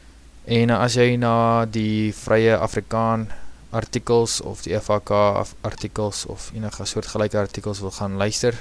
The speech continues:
wat ek al op, ehm, die internet voorgelees het, ehm, kan jy gerus doen deur, eh, na my ander episodes te luister. Gaan gerus op my, eh, webwerf om, eh, te kyk, eh,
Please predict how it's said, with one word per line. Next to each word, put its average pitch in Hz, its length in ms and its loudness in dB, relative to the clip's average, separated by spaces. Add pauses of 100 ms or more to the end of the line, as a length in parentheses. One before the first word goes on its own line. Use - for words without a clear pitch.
wat 101 140 -8
ek - 120 -6
al 95 140 -6
op, 101 80 -8 (360)
ehm, 95 320 -8 (560)
die 101 400 -8
internet 110 460 -6 (500)
voorgelees 139 460 2
het, 139 200 -6 (720)
ehm, 113 460 0
kan 117 140 0
jy 113 80 0
gerus 117 340 0
doen 113 280 2
deur, 101 600 4
eh, 101 240 -6
na 101 120 -4
my 110 120 -2
ander 120 180 0
episodes 98 420 -2
te - 120 -6
luister. 92 340 -4 (380)
Gaan 117 340 0
gerus 107 300 -2
op 104 80 -6
my, 98 320 -2
eh, 90 300 -8
webwerf 98 520 0 (580)
om, 98 580 -2 (120)
eh, 98 240 -8 (120)
te - 100 -12
kyk, 107 320 2 (960)
eh, - 80 -12